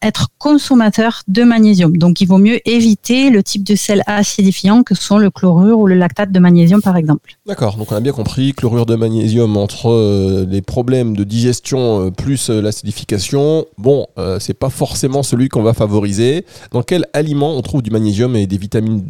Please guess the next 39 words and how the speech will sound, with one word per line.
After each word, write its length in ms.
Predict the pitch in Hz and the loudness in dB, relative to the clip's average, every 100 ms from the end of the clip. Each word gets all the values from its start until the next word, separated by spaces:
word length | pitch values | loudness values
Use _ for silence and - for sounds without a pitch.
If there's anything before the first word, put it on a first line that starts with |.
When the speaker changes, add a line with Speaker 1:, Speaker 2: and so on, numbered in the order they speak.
| - | -10
Speaker 2:
du 80 | - | -8
groupe 220 | 190 117 | -6 -4
B, 200 | 104 120 98 _ _ _ _ _ | -2 -2 -4 _ _ _ _ _
chère 180 | - 104 | -14 -10
Clémentine ? 480 | - 101 - 98 85 - | -6 -4 -4 -4 -4 -4
Speaker 1:
Ah, 100 | - _ _ _ _ _ _ _ _ - | -8 _ _ _ _ _ _ _ _ -4
Speaker 2:
Oui. 60 | |
Speaker 1:
alors, 140 | 208 196 | -2 -2
ces 160 | - | 2
nutriments, 500 | 247 254 - 247 269 403 320 | 4 4 2 2 4 4 4
on 80 | |
peut 120 | 247 226 | 4 2
les 100 | 214 | 2
retrouver 460 | 214 - 202 196 | 2 2 2 2
dans 200 | 165 208 262 | 0 2 2
les 100 | 262 | 0
céréales 520 | - 233 214 202 190 | 2 2 2 2 0
complètes, 640 | - 208 190 214 294 - 156 143 - | 0 2 4 2 0 0 0 0 -4
d'où 760 | 170 202 220 196 185 165 156 | 0 4 4 6 6 4 4
l'appauvrissement 880 | 165 175 185 208 202 196 196 214 220 | 4 2 0 0 2 2 2 2 4
de 140 | 202 | 4
notre 280 | 180 175 - | 4 2 2
alimentation, 800 | 170 170 160 160 160 - 262 320 - - - - | 2 4 4 4 0 0 2 0 -2 -12 -8 0
mais 100 | 202 | 2
on 40 | |
les 120 | 208 202 | 2 2
retrouve 420 | 202 - 247 208 | 2 2 2 4
aussi 480 | 190 - 247 262 240 | 2 2 2 4 4
dans 160 | 202 | 2
les 200 | 190 160 | 2 4
oléagineux, 920 | 170 170 165 165 190 208 262 294 294 | 4 4 2 4 4 6 6 6 6
les 160 | 277 170 | 6 4
bananes, 640 | 160 175 208 262 277 285 - | 2 2 4 6 6 4 2
les 140 | 185 170 | 4 4
légumes 300 | 147 170 190 | 4 4 2
secs, 380 | - 320 - - | 0 -6 -8 -6
le 160 | 185 170 | 0 2
chocolat 380 | - 170 170 156 | 2 0 2 4
noir, 440 | 170 262 - - | 4 2 -2 -10